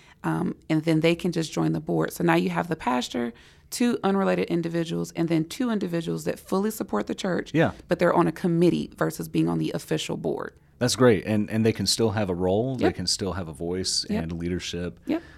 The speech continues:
Speaker 2: Um, sometimes it's even better for someone to not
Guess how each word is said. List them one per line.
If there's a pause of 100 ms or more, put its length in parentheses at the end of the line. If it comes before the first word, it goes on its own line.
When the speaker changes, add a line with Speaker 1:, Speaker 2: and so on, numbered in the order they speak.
(140)
Speaker 2:
Um,
sometimes
it's
even
better
for
someone
to
not